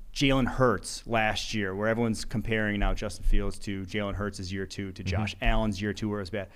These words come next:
Speaker 1: Jalen Hurts had thirty-four hundred yards, twelve hundred more yards than Justin Fields. They made the playoffs, <laughs> you know, with Justin
Speaker 2: Right.
Speaker 1: Hurts. Like, it, there, there's, there's a lot of differences still that you have to kind of overlook to go to bat that heavily for Justin
Speaker 2: It's
Speaker 1: Fields.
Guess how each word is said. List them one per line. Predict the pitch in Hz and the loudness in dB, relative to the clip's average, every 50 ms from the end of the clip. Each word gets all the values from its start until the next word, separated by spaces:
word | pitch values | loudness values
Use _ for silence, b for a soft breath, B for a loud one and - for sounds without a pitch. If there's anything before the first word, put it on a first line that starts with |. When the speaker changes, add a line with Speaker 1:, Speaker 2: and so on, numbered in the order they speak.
| b b b b b | b b b b b
Speaker 1:
Jalen | - 165 160 165 | -8 -6 -4 -2
Hurts | 156 156 - | -2 0 0
had | 156 117 - - | -2 -2 -2 0
thirty-four | - 123 117 120 - - 120 | 0 0 0 0 0 -2 -2
hundred | 98 104 107 101 95 | 0 0 -2 -2 -2
yards, | 92 87 82 82 - | -4 -6 -6 -8 -10
twelve | - - 127 123 | -6 -2 -2 -2
hundred | 117 131 123 113 | 0 0 0 0
more | 104 107 104 104 | 0 0 0 0
yards | 104 101 101 101 101 92 - - - - - | 0 0 0 0 -2 -4 -6 -12 -16 -12 -6
than | - 107 104 98 95 92 92 | -2 -2 0 0 -2 -4 -6
Justin | - 107 104 - - | -6 -6 -6 -6 -6
Fields. | - 101 87 85 - | -8 -8 -8 -8 -6
They | - 107 | -4 -2
made | 127 143 131 | -2 -2 -2
the | 123 | -4
playoffs, | 110 - - 110 101 92 76 - - - - - - | -6 -4 -2 -2 -2 -2 -4 -8 -10 -14 -14 -14 -6
<laughs> | - - | 0 4
you | 151 | 4
know, | 143 135 - | 4 4 4
with | 151 147 - | 2 2 2
Justin | 143 120 - - 185 | 0 0 0 2 0
Speaker 2:
Right. | - | 0
Speaker 1:
Hurts. | 107 98 - | 0 0 2
Like, | 123 110 - - B B B B B B B B | 0 0 0 -2 B B B B B B B B
it, | - 190 208 240 | -10 -10 -10 -6
there, | - 180 165 160 | -4 -2 0 2
there's, | 175 180 185 175 165 165 151 - - | 4 4 6 8 8 8 8 6 4
there's | - 160 156 151 139 | 2 2 4 4 6
a | 147 | 6
lot | 143 143 170 180 202 190 | 6 6 6 6 6 6
of | 175 127 - | 4 4 4
differences | 139 160 160 - 139 120 120 - 110 107 - | 4 4 4 6 4 4 4 4 2 4 2
still | - - - 147 143 123 110 92 82 - B B B B B B | 2 2 4 6 6 8 6 6 2 -2 B B B B B B
that | - 120 113 107 101 98 107 - - | 2 4 4 6 4 2 0 -2 -4
you | - 113 123 131 | 0 4 6 6
have | 131 131 123 | 6 4 4
to | - 123 113 | 2 -2 0
kind | - - 123 107 101 | 2 2 0 0 0
of | - - - - - - - - - - - - - | -4 -8 -18 -20 -20 -20 -20 -20 -20 -20 -14 -4 2
overlook | 143 139 139 127 127 127 117 110 120 120 107 90 - - - b b b b b | 4 4 6 6 6 6 8 8 8 6 6 4 0 -4 -10 b b b b b
to | - 120 | -2 0
go | 104 110 123 120 117 | 2 6 6 6 6
to | 107 - 113 | 4 2 0
bat | 107 120 113 107 110 113 - 110 | 2 4 4 4 2 0 -2 0
that | 113 110 110 107 | 2 2 2 2
heavily | 107 107 107 101 104 98 95 | 2 2 2 2 0 -2 -2
for | 90 - 98 | -4 -6 -8
Justin | 90 98 87 - - 139 | -8 -8 -8 -4 -2 0
Speaker 2:
It's | 120 - - | 0 0 0
Speaker 1:
Fields. | - | 0